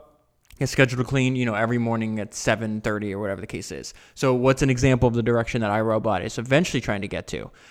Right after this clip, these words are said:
Um, you could tell a robot, "I just dropped some flour next to the fridge in the kitchen. Can you go deal with it?"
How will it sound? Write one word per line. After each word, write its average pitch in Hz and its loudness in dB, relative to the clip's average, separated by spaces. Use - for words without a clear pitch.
Um, 127 2
you 147 2
could 151 2
tell 143 12
a 170 12
robot, 135 12
"I 123 8
just 156 6
dropped 185 8
some 180 4
flour 135 10
next 127 4
to 170 2
the 143 6
fridge 135 6
in 127 0
the 117 -2
kitchen. 98 4
Can 139 6
you 131 4
go 135 6
deal 135 8
with 117 2
it?" 57 -6